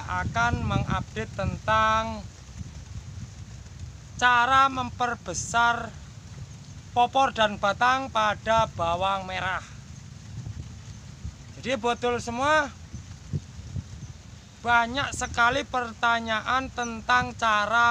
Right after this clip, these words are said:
memperbesar popor atau batang. Mohon disimak sampai akhir karena nanti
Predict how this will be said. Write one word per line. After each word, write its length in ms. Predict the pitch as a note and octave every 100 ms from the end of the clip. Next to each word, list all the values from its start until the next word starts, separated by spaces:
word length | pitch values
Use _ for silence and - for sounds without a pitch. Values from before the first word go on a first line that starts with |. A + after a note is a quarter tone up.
| A#3
memperbesar 1040 | A3+ A3 - A3 G#3 - D#3+ - G#3 G#3 -
popor 640 | A3 G#3 - - A#3 D#3+ A#2+ - - - - - -
atau 400 | E3 F3 G3+ G#3+ G#3 F3+
batang. 480 | D3 - G#3 F#3 C#3+ - - - - - - - - - - - - -
Mohon 320 | F#3+ F3+ A3 A3
disimak 560 | A3+ - A3+ A3 G#3 F#3
sampai 240 | G#3 G#3
akhir 560 | F#3+ F#3 - C4+ C#4 -
karena 400 | G#3 F#3+ G#3+ G#3+ F#3
nanti 560 | F#3+ F#3+ F#3 B3 B3+